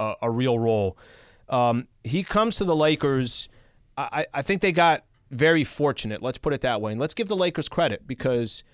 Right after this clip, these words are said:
he could, he's making a million and a half with the Lakers, could have made five million with Dallas, five and some change with the Dallas Mavericks.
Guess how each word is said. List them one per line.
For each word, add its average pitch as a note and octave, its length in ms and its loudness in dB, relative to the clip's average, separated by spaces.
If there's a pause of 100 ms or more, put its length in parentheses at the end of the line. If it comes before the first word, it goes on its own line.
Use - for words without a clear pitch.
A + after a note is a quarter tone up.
(460)
he G#3+ 140 0
could, G#3 300 4
he's D#3 160 0
making F3+ 280 2
a D3+ 60 4
million G3 360 4
and G#3+ 120 0
a E3+ 60 0
half E3 280 -2
with D3 100 -2
the C3 80 0
Lakers, B2+ 500 -2
could - 220 0
have E3 80 2
made D3+ 200 2
five F3+ 420 2
million C3+ 360 2
with A#2+ 160 0
Dallas, B2+ 380 2
five E3 300 4
and D3 120 -2
some B2 180 -4
change C#3 460 -2
with A#2+ 140 -2
the A#2 60 -2
Dallas A#2+ 380 0
Mavericks. A2+ 600 -2